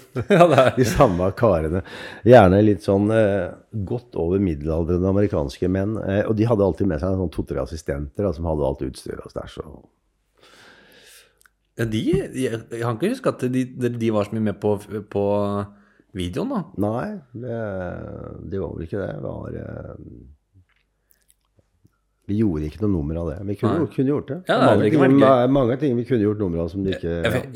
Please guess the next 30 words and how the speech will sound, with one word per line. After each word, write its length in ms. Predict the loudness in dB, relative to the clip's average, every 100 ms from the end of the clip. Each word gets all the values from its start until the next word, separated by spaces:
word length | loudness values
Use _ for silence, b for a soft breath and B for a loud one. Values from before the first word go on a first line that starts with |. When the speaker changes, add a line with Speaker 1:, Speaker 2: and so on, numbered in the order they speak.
| 0
Speaker 1:
jeg 160 | 0
husker 180 | 0 0
jeg 100 | 0 2
bare 100 | 0
reagerte 400 | 0 -2 -4 -6 -4
på, 80 | 0 2 2 2 2 0 -2
fordi 180 | -4 -4 -2
så 100 | -4
spilte 340 | -4 -6 -4 -6
inn 80 | -4
på 120 | -4 -4 -6
slutten 260 | -8 -6 -4
av 60 | -4
nittitallet, 800 | -6 -6 -4 -2 0 -2 -2 -4 -8 -8 -4
når 100 | -2
dere 140 | -2 -2
er 60 | -4
på 80 | -6
liksom, 300 | -6 -6 -8 b b b b -12
eh, 300 | -8 -6 -8
om 100 | -12
det 140 | -14 -14
er 40 | -8
Cuba 400 | -8 -4 -2 -2
og 420 | -2 -2 -4 -6 -4
Florida 460 | -4 -4 -4 -4 -4
og 220 | -4 -6 -4
sånn, 160 | -2 -2
og 80 | -4
så 160 | -6